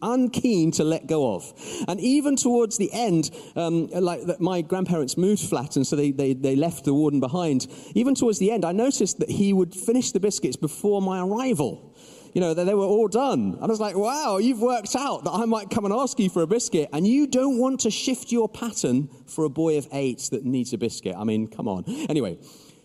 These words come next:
my point being that sometimes the older generations, I don't mean to be harsh, they have a pattern with things, don't they? And Zechariah has got into a pattern of thinking of how God is gonna speak to him,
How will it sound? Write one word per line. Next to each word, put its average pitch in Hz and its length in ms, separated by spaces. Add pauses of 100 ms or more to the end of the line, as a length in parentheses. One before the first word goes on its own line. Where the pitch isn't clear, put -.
(160)
my 185 140
point 277 440
being 135 600 (180)
that - 160
sometimes 226 840
the 175 160
older 262 260
generations, 190 640
I 151 60
don't 214 180
mean 254 120
to 254 100
be 269 80
harsh, 165 500 (220)
they 170 80
have 175 200
a 202 60
pattern 190 420
with 131 120
things, 95 380
don't 147 200
they? 92 240 (420)
And 190 160
Zechariah 240 680
has 185 180
got 196 220
into 285 320
a 277 40
pattern 147 480
of 170 200
thinking 277 420
of 247 80
how 220 240
God 196 280
is 185 120
gonna 170 220
speak - 320
to 156 80
him, 120 340